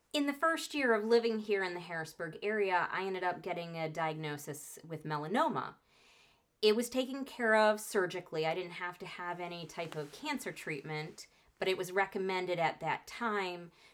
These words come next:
to delay trying to get pregnant in case there was a reoccurrence where I would need more specific cancer treatment. So we had to delay it again because of that.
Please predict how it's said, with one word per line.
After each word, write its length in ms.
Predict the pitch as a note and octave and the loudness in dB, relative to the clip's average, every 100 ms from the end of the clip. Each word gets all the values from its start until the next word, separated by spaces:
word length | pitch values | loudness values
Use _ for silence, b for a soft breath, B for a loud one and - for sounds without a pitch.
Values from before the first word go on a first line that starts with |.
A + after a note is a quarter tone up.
| b | b
to 220 | - G3+ | 2 2
delay 680 | E3+ F3 F3 F3 F#3+ G#3 G3+ | 2 0 0 4 6 8 8
trying 420 | G3+ G3+ F3+ F3 | 6 0 0 -2
to 80 | E3+ | -6
get 200 | E3 - | -6 -8
pregnant 580 | - F#3+ F3+ F3 E3 - | -4 -2 -2 -4 -6 -8
in 160 | F3 E3+ | -12 -12
case 480 | - F#3+ F#3 G3+ | -6 -2 -2 -4
there 240 | - F3+ E3+ | -6 -6 -4
was 180 | E3 D#3+ | -6 -6
a 60 | |
reoccurrence 1000 | D#3+ D#3 E3 D#3 - A#3 G3 F3 E3+ - b b b b | -6 -4 -6 -8 -4 -2 0 -2 -6 -12 b b b b
where 280 | F3+ F3+ | 0 4
I 120 | F3 E3+ | 4 2
would 360 | E3 G3+ E3+ | 4 4 4
need 540 | F#3 E3+ D#3+ D#3 D3+ D#3 b b b | -4 -4 -4 -4 -6 -8 b b b
more 340 | F3 F3 F3 E3 | -6 -2 0 -2
specific 640 | - - F3 E3+ D#3 D3+ | -4 -6 -6 -6 -8 -8
cancer 420 | - F3 D#3+ D#3+ | -10 -8 -8 -8
treatment. 800 | D3+ - D3 - C#3+ - - - - b b b b | -8 -8 -8 -6 -8 -10 -14 -18 -20 b b b b
So 360 | - - G3 F3+ | -2 4 6 6
we 200 | F3 G3 | 4 2
had 180 | F#3+ | 0
to 80 | F3 | -4
delay 480 | E3+ F#3 F3 F3+ F3 | -2 0 2 2 2
it 160 | E3+ - - | 2 -2 -10
again 920 | F3 E3 E3+ C#4 A#4 D#3+ D3+ D#3+ C#4 - b b b b b | -8 -6 -2 0 2 2 -2 -4 -8 -10 b b b b b
because 440 | G#3+ G#3 - G3 F#3 | -4 -2 0 0 2
of 140 | G3+ | -2
that. 640 | C4 B4+ A3+ - - - | 0 0 0 -4 -10 -20